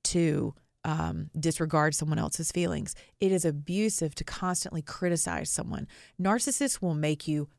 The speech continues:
crazy thinking that you're crazy because that's the only way to keep themselves in place. And their stories and their alibis and their grandiosity <laughs> is to make you think that you're crazy, that there's something wrong with you.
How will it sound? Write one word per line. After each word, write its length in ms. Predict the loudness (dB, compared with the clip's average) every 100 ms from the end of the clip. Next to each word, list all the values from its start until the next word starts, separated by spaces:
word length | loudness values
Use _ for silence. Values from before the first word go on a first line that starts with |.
| _
crazy 840 | -12 -2 2 2 2 0 -2 -4 -10 _ -4
thinking 500 | 0 0 0 0 0
that 200 | 0 0
you're 100 | 0
crazy 520 | 2 2 0 -6 -12 -20 -6
because 340 | -2 2 2 4
that's 200 | 2 2
the 120 | 0
only 140 | 2
way 180 | 2 2
to 80 | 0
keep 280 | 0 -2 0
themselves 640 | -2 -2 -2 -2 -4 -6
in 160 | -6 -6
place. 640 | -2 0 0 -2 -4 -4 -8 _ _ _ _ _ 0
And 220 | 2 4
their 220 | 4 4 2
stories 520 | 0 2 0 -2 -2
and 220 | 0 2
their 180 | 2 2
alibis 600 | 4 4 4 4 2 2
and 140 | 0
their 120 | 2 0
grandiosity 960 | 2 2 4 4 4 2 0 -2 -2 -4 -6 -10
<laughs> 240 | -18 -4
is 180 | 0 0
to 80 | 2
make 280 | 4 2 0
you 460 | -4 0 4 4 2
think 420 | 2 2 0 -4 0
that 180 | 0
you're 240 | 4 4 6
crazy, 520 | 4 2 2 -4 -6 _ _ -2
that 160 | 2
there's 200 | 2 2
something 400 | 0 0 0 0
wrong 280 | 2 2 0
with 160 | 0 2
you. 340 | 4 4